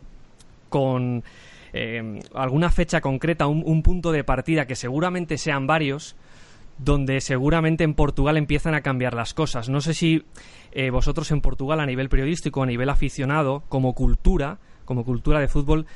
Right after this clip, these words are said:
eh, tenéis bien identificado el momento en el que eso empieza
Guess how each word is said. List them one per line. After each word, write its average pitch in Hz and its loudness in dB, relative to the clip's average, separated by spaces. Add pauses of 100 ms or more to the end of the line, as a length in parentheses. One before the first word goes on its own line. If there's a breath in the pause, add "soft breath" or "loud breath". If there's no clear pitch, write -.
(240 loud breath)
eh, 117 -4
tenéis 135 0
bien 147 2
identificado 143 0
el 147 2
momento 143 2
en 147 2
el 139 0
que 143 -4
eso 139 -2
empieza 131 0